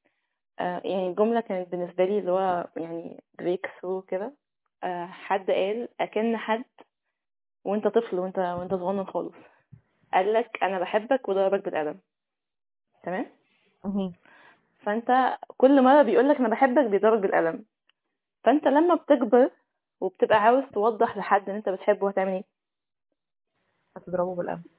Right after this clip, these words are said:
Speaker 1: بالظبط. يعني، it is as simple as this. انت لغة الحب عندك متشوهة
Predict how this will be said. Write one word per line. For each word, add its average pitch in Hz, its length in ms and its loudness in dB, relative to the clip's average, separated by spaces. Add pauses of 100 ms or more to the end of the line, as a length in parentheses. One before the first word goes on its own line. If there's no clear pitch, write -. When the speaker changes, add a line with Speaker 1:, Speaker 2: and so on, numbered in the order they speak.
(120)
Speaker 1:
بالظبط. 196 380 0 (600)
يعني، 175 280 -12
it - 180 -6
is 208 140 0 (140)
as 220 120 2 (140)
simple 214 320 -4
as 190 260 -4
this. 208 180 -4
انت 196 180 -6
لغة 220 360 2
الحب 202 360 -2
عندك 220 560 -4
متشوهة 202 920 2